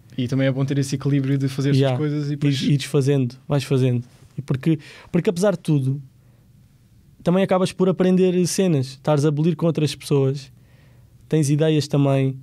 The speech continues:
Speaker 2: eh, e é, e a cena, lá tá, eu estava-te a dizer que na quarentena ficas sozinho e,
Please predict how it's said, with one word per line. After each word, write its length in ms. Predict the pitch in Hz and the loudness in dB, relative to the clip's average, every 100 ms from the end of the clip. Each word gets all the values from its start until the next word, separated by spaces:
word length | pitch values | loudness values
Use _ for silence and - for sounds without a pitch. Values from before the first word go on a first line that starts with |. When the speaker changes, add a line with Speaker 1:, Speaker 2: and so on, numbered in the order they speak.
| - _ _ _ _ - | -20 _ _ _ _ -2
Speaker 2:
eh, 640 | 160 143 139 139 135 - - _ - | 2 4 4 2 2 -2 -8 _ -2
e 260 | 160 147 165 | 2 4 4
é, 340 | 170 165 - _ - | 2 2 -2 _ 0
e 180 | 151 160 | 2 2
a 40 | |
cena, 400 | 156 170 165 165 - _ _ _ _ _ _ _ 156 | 2 2 2 0 -6 _ _ _ _ _ _ _ -2
lá 100 | 156 | 2
tá, 100 | 135 | 2
eu 40 | |
estava-te 300 | 147 170 170 | 2 2 2
a 40 | |
dizer 200 | 160 160 | 2 2
que 100 | 156 | 2
na 100 | 160 | 0
quarentena 520 | 156 165 160 151 143 131 | 2 2 2 2 2 0
ficas 300 | 143 151 143 | 0 -2 0
sozinho 500 | 160 147 147 165 | 0 2 2 4
e, 100 | 143 | 2